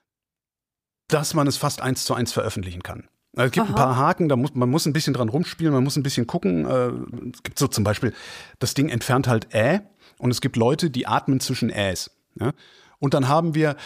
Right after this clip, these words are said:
Speaker 1: ähm, ähm, gesagt, dass wir einen Podcast machen. Es schneidet die Äs raus und dann hast du aber hinterher ein fertiges Teil, das geht so. Und dann haben wir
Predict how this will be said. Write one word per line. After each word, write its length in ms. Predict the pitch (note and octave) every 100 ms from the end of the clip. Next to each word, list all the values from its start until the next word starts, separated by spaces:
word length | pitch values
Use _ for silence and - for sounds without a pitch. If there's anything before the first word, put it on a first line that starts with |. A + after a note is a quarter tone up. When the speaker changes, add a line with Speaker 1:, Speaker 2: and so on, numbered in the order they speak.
| - - - -
Speaker 1:
ähm, 760 | C3+ C3 C3 B2+ B2 B2 B2 A2 - - - - - -
ähm, 1160 | B2 B2 A#2+ A#2+ A#2+ A#2+ A#2+ A#2 A#2 A2+ B2+ A#2
gesagt, 520 | B2+ B2 D3 - -
dass 180 | C3 C3+
wir 420 | C3+ B2 A#2+ A#2
einen 140 | A2+
Podcast 380 | A2+ A2+ F#2 -
machen. 240 | F2 - - _ _ -
Es 120 | A#2
schneidet 380 | - C3+ E3+ -
die 100 | B2+
Äs 300 | A#2 F3 -
raus 240 | G2+ D#3
und 120 | C3+ B2+
dann 120 | C#3
hast 160 | F#3 -
du 40 |
aber 380 | C#3 C3+ B2+ - - B2+
hinterher 400 | A#2+ E3 E3 D3+
ein 100 | B2+
fertiges 400 | - C#3 C3+ C3
Teil, 200 | C#3 D3+
das 140 | D#3 -
geht 160 | C#3
so. 260 | C3 C3+ F2+ _ _
Und 140 | A#2+ B2+
dann 160 | B2+ B2+
haben 260 | D3 D#3
wir 180 | C#3